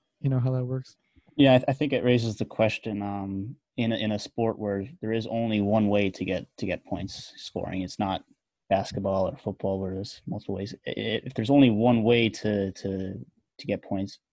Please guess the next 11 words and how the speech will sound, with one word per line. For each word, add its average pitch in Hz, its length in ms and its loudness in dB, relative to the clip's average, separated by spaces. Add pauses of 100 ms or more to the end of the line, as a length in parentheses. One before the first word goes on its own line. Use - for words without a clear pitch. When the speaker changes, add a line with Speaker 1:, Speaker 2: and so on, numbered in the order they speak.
(120)
Speaker 2:
should 117 340 0
you 110 100 0
be 104 220 4
able 107 180 2
to - 120 -8
go 98 140 -2
directly 95 460 -6
from 95 380 -8 (320)
defeat 92 300 -6
to 85 80 -8
victory? - 560 -10